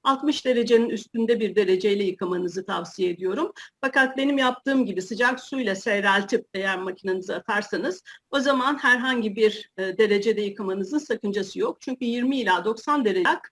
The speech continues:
e, etkinleşiyor bu ürünümüz. Bunda da iki tane logo var.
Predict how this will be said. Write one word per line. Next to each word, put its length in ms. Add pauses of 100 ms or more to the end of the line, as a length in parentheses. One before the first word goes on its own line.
(300)
e, 80 (300)
etkinleşiyor 840 (360)
bu 140
ürünümüz. 520 (600)
Bunda 280
da 60
iki 220
tane 360
logo 280
var. 220